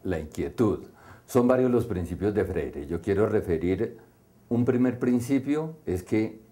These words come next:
la educación es una práctica social. En consecuencia, es un hecho histórico. Y todos los sujetos que participamos en ella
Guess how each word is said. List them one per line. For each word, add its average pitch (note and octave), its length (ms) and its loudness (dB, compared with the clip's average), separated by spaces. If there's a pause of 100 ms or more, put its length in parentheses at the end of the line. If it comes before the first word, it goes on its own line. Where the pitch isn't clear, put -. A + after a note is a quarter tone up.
(180)
la E2+ 200 0
educación G2+ 720 -2 (180)
es E2+ 180 -6
una F#2 300 -2
práctica G2+ 680 -4 (160)
social. - 480 -8 (680)
En G#2 220 0
consecuencia, C#3 880 0 (280)
es E2 180 -6
un F#2 120 0
hecho F#2+ 380 -2 (180)
histórico. - 680 -2 (720)
Y G2+ 100 -2
todos D#3+ 360 4
los D3+ 120 0
sujetos A2 360 0
que C3+ 100 0
participamos G#2 720 0
en A#2+ 120 0
ella F3 300 0